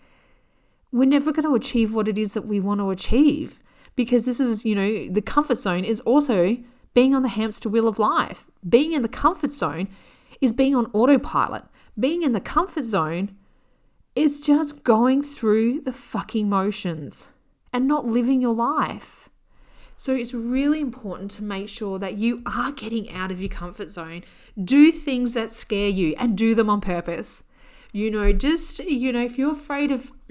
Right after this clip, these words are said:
you know, speaking in public, but it's something that you really wanna do, fucking do it. Find a way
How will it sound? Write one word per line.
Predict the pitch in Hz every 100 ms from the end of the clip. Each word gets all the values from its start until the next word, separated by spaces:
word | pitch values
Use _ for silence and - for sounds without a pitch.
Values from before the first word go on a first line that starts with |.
| -
you | 233 247
know, | 226
speaking | 226 - 254 247 240
in | 202
public, | - 226 233
but | 233
it's | 190
something | - 214 208
that | 247
you | 208
really | 190 196 202
wanna | 202 190 190
do, | 196 214 262 269 - -
fucking | - - - - 233 196
do | 180 165
it. | 98 - -
Find | - - 214 247 277
a |
way | 233 196 190 202